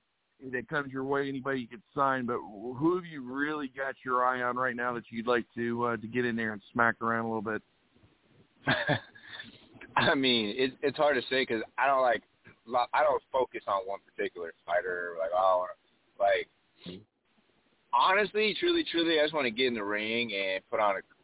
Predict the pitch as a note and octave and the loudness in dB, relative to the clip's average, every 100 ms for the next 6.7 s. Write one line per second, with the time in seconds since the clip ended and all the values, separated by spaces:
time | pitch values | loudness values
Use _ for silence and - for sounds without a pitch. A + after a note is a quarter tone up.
0 | _ _ _ _ - C3 B2 G#2 - - | _ _ _ _ -4 2 2 0 -8 -8
1 | G#2+ G#2 G#2 - A#2 A2 G2 G2 - G2 | -4 -2 -4 -4 0 0 2 0 2 0
2 | - F#2 - F#2 E2+ - - F2+ F#2 F#2+ | 0 -4 -6 0 0 0 -12 -6 -4 -2
3 | E2+ F2 D#2+ _ _ _ _ _ _ _ | -4 -8 -14 _ _ _ _ _ _ _
4 | _ - B2+ D#3+ C#3 B2 A2 _ - G#2+ | _ 0 2 4 2 0 -4 _ -14 -14
5 | - B2+ A#2 G2+ G#2+ A2 A#2 A2 G#2+ - | -2 2 2 0 -6 -4 0 -2 -4 -12
6 | - G#2 F#2+ F#2 F2+ E2+ D#2 | -2 0 0 0 0 0 -2